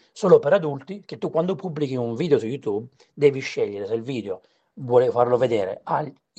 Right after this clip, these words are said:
eighteen plus o se vuoi farlo vedere ai minori. Io scelgo di farlo vedere agli adulti, quindi il minore il mio video non lo vede, perché non fa parte del loro ecosistema, ok? Ora che il bambino dovrà usare l'account del genitore, ok?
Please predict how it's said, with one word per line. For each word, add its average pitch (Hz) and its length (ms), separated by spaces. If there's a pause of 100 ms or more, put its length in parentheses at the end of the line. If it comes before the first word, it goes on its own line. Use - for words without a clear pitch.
(400)
eighteen 139 460
plus 233 440 (340)
o 170 120
se 170 120
vuoi 165 100
farlo 165 220
vedere 143 500
ai 143 240
minori. 120 520 (340)
Io 233 240
scelgo 117 380
di 113 100
farlo 120 180
vedere 123 400
agli 156 220
adulti, 170 460 (200)
quindi 165 240
il 214 80
minore 156 360
il 151 80
mio 190 140
video 135 220
non 113 100
lo 107 80
vede, 113 340 (200)
perché 143 340
non 143 160
fa 190 100
parte 139 280
del 139 120
loro 120 380 (160)
ecosistema, - 760 (100)
ok? 156 360 (440)
Ora 247 280
che 147 80
il 175 100
bambino 156 760 (100)
dovrà 160 360
usare 147 420
l'account 123 600
del 156 240
genitore, 131 840
ok? 143 500